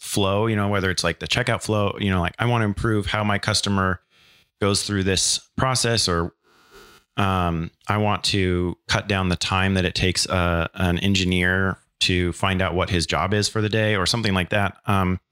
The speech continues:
y-, it's, it's, it's easier to say, "Well, that's outside the scope of my thing." Um, but what we often find ourselves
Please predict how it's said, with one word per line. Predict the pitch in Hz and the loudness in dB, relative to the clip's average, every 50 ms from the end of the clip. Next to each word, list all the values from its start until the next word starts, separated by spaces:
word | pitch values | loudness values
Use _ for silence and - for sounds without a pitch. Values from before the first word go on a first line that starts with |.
| _ _ _ _ _ _ _ _ _ _ _ _ _ _ _ _ _ _ - | _ _ _ _ _ _ _ _ _ _ _ _ _ _ _ _ _ _ -4
y-, | 226 - - | -4 -2 0
it's, | - 131 - - | 0 -2 0 -2
it's, | - 127 117 - - - - - | -2 -2 -2 0 -2 -2 -2 -2
it's | - 107 - - - | -2 -2 -2 -2 -2
easier | - 123 123 120 113 107 104 98 | -2 -2 0 0 0 0 0 0
to | - - 98 | 0 0 0
say, | - - 107 98 95 92 90 | 0 2 2 2 2 2 2
"Well, | 85 90 92 90 87 82 - _ - 107 101 98 - _ _ | 0 0 0 0 -2 -4 -6 _ -4 -2 -2 -2 -2 _ _
that's | - 110 104 107 - - - | -2 0 0 0 0 -2 0
outside | 101 95 - - - 104 92 98 95 87 | -2 0 0 0 0 2 2 2 0 0
the | 85 87 | 0 0
scope | - - - - 101 95 90 - | 0 0 0 0 0 -2 -2 -2
of | 87 87 78 - | -4 -4 -2 0
my | 90 87 85 73 | 0 0 0 0
thing." | - - 143 151 123 90 85 85 92 98 - _ - - - - - - - - - - _ - | 0 0 0 0 2 0 0 0 -2 -4 -8 _ -20 -20 -20 -20 -20 -20 -20 -20 -20 -14 _ -2
Um, | 107 101 98 95 | -2 0 0 0
but | 104 120 | 0 0
what | 120 123 120 | 0 0 2
we | 117 113 | 2 2
often | 117 135 165 - - 120 | 0 0 -2 -2 -4 -4
find | - 104 104 113 117 | -2 0 0 0 0
ourselves | 110 92 - - 95 98 92 87 85 - - - - | 0 0 0 2 2 2 2 2 0 0 -2 -2 -4